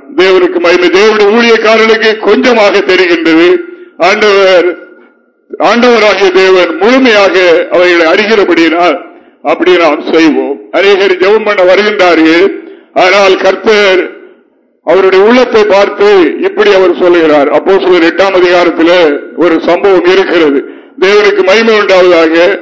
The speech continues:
ஆனபடியினால் ஒரு மனிதன், "எனக்கு பரிசுத்தாவி வேண்டும்" என்று கேட்க வருகின்றான். அவனுக்கு அப்போஸ்தலன் இவ்விதமாக பதில் சொன்னார். இருபத்தி ஓராவது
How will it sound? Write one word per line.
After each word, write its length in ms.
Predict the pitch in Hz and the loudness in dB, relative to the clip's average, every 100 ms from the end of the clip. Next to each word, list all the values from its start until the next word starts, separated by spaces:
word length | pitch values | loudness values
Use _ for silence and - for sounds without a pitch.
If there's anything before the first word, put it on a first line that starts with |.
| - | -4
ஆனபடியினால் 880 | 180 190 175 170 170 196 190 - - - _ _ - | -2 0 0 0 0 0 -2 -4 -18 -20 _ _ -4
ஒரு 200 | 185 190 | 0 0
மனிதன், 680 | 208 233 247 214 160 - - | 0 0 2 0 -2 -8 -6
"எனக்கு 320 | 190 226 226 | -2 0 0
பரிசுத்தாவி 720 | 208 208 226 269 247 247 233 | 0 0 0 -2 0 0 2
வேண்டும்" 340 | 214 233 226 220 | 0 0 0 -2
என்று 540 | 214 202 202 185 185 185 | -2 0 2 2 0 -2
கேட்க 340 | 202 233 220 | -2 0 0
வருகின்றான். 840 | 190 185 185 180 165 156 170 - - _ _ _ | 2 2 0 0 0 0 0 -6 -18 _ _ _
அவனுக்கு 480 | - 185 214 214 196 | -2 0 0 0 0
அப்போஸ்தலன் 560 | 185 208 208 202 196 185 | 0 0 0 0 0 0
இவ்விதமாக 520 | 185 208 180 175 180 | 0 0 0 0 0
பதில் 460 | 160 185 185 180 - | 0 2 2 0 0
சொன்னார். 400 | 175 160 135 - - | -2 0 0 -2 -4
இருபத்தி 380 | 160 180 190 180 | -2 0 0 0
ஓராவது 500 | 170 160 160 156 156 | 0 0 -2 -2 -4